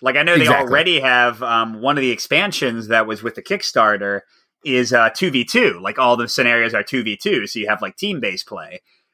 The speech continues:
Speaker 1: But there's nothing inherent in the skill checks and the app and the story that makes it have to be competitive. So, yeah, g-, good call. I would, I would love if they did some, some co-op stuff, even though I think the competitive works better than maybe you do.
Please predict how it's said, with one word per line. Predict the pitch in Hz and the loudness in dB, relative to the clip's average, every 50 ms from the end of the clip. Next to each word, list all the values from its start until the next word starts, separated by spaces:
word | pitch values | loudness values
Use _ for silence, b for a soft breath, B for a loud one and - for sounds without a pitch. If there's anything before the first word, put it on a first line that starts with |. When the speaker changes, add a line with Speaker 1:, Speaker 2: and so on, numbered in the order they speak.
| _ | _
Speaker 1:
But | - 143 | -2 0
there's | 147 139 - | 0 2 2
nothing | 208 202 202 175 143 | 0 2 2 0 0
inherent | 127 120 117 123 143 160 165 147 127 117 - | 0 -2 0 0 2 4 4 4 2 0 -2
in | 131 120 113 | -4 -4 -2
the | 110 | -2
skill | - - - 143 135 135 | -4 -2 2 2 2 2
checks | 131 - - 127 120 117 117 - | 2 0 0 2 2 2 0 -2
and | - 117 | -4 -6
the | 113 113 - | -4 -4 -2
app | 123 120 117 117 113 - | 0 0 0 0 0 -2
and | 117 101 98 | -6 -10 -8
the | |
story | - - - 170 175 160 131 117 113 107 | -8 -6 -4 -2 0 2 2 0 0 -2
that | 98 92 | -6 -8
makes | 92 101 110 107 - | -6 -6 -6 -6 -6
it | 104 85 90 | -8 -6 -4
have | 107 135 - - | -2 -2 -2 -4
to | 117 | -8
be | 107 98 | -12 -12
competitive. | 90 98 95 - 147 131 101 92 98 - | -12 -6 -4 -2 -2 -2 -4 -6 -8 -8
So, | - 110 107 | -6 -6 -4
yeah, | 110 160 214 196 139 123 | -2 0 0 0 0 -2
g-, | 123 120 | -4 -4
good | 107 147 170 156 | -4 -2 -2 0
call. | - 165 180 147 | 2 2 2 2
I | 117 117 | 2 2
would, | 127 127 - | 0 0 0
I | 117 139 | 0 0
would | 139 | 2
love | 123 139 156 | 2 2 2
if | 143 - | 0 -2
they | 113 104 | -4 -4
did | 104 110 107 - | -4 -4 -6 -6
some, | - 110 101 101 - _ b b b b b b b b | -8 -8 -10 -10 -12 _ b b b b b b b b
some | - 95 92 | -18 -16 -6
co-op | 92 131 139 127 110 - | 0 2 2 2 2 0
stuff, | - - 101 98 - | -2 -4 -4 -4 -6
even | 117 107 110 | -6 -6 -4
though | 104 | -4
I | 101 | -4
think | - 117 98 | -6 -8 -12
the | 104 | -14
competitive | 98 107 - 117 110 104 104 104 101 95 92 - - | -16 -8 -6 -4 -4 -4 -4 -6 -8 -10 -12 -18 -14
works | 110 110 104 - - | -10 -10 -10 -10 -6
better | - 117 104 101 101 | -4 -4 -2 -2 -4
than | 98 104 101 | -8 -10 -12
maybe | 101 95 95 | -12 -12 -10
you | 98 107 107 | -8 -8 -8
do. | 95 92 92 101 | -8 -8 -12 -14